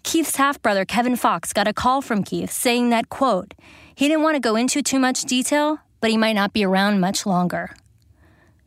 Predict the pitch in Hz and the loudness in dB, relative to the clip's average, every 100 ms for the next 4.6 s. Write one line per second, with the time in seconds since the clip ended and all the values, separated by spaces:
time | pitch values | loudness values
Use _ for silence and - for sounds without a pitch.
0 | _ 262 262 285 285 262 214 185 233 254 | _ -2 2 2 2 0 -2 0 0 0
1 | 190 180 185 - 240 - 233 214 196 - | -2 0 0 0 0 2 0 0 -4 -14
2 | - - - 320 294 339 330 330 285 254 | -20 -20 -4 -2 0 0 2 0 0 -2
3 | - - 196 170 160 - - 233 196 226 | -2 0 0 0 -2 -8 -2 -2 0 0
4 | 214 175 175 165 - | 0 0 0 -2 -10